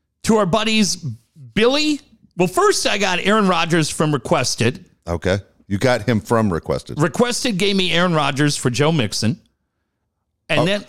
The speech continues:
Speaker 2: oh, I thought you traded Mixon for Rodgers. I,
Speaker 1: Yes,
Speaker 2: I, I mean,
Speaker 1: I
Speaker 2: I
Speaker 1: traded
Speaker 2: thought, sorry, I thought the other way around.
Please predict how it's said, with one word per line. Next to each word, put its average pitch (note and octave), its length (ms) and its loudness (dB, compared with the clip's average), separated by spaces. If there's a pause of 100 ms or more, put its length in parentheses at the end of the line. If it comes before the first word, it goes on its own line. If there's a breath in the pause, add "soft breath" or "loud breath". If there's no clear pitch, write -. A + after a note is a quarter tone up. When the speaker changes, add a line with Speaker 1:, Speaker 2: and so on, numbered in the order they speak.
(120)
Speaker 2:
oh, D3 100 4
I E3 100 2
thought F3+ 240 -2
you D3+ 80 4
traded D3 320 0
Mixon B2+ 360 0
for D3 260 2
Rodgers. C2 480 -4 (120)
I, - 100 2
Speaker 1:
Yes, C3+ 320 2
Speaker 2:
I, C#3 60 2
I C#3+ 60 2
mean, D#3+ 100 0
Speaker 1:
I D3+ 40 2
Speaker 2:
I - 40 2
Speaker 1:
traded D#3 180 0
Speaker 2:
thought, C#3+ 120 -2
sorry, C#3 140 2
I - 40 0
thought C3 200 -2
the B2+ 60 0
other B2+ 120 2
way A#2+ 100 4
around. A2+ 300 0